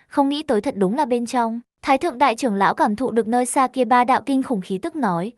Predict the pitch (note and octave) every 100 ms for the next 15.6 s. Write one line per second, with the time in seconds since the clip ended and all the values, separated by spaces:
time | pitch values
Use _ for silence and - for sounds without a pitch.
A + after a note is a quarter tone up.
0 | _ - C#4+ C#4 E4 D4+ C4 C#4+ B3 F3+
1 | - D#4 F4 _ _ C4 C4 E4 F#4 _
2 | _ - E4 D#4 A#3+ G#3 C4+ C#4 C4+ C#4
3 | A#3+ A3 F3+ _ _ - A#3+ E4+ F4+ G4
4 | E4 C4+ C4+ C4 A3 A3+ E3+ E3 C4 B3+
5 | B3 A3+ D#3+ G#3+ G#3+ G#3+ - - F4 E4
6 | B3 D#4+ B3 B3 A#3+ G3 _ _ C#4+ C4
7 | D#4 D4 G3+ B3+ C4 C#4 - A3+ F3+ G3
8 | F3 A3 - _ - F4+ F4 E4+ D#4 D4+
9 | F#4+ F#4+ C4 G3+ A#3+ C4 A3+ C#4+ D4 -
10 | - A#3 G3+ G#3+ - A#3+ F3+ F3 F#3+ C#4
11 | D4 D#4 A3 F#3+ A#3 C4+ F#3 A#3 A#3 A3
12 | _ - A3 G#3 D#4+ C#4+ - - - D4+
13 | D#4+ D#4 C#4+ C#4 F4 E4 - C#4+ C4 G#3+
14 | C4 C#4 G#3 G3+ A3 A3 F#3+ G3 A#3+ C#4
15 | C4 A#3+ G#3 F#3 C#4+ C4+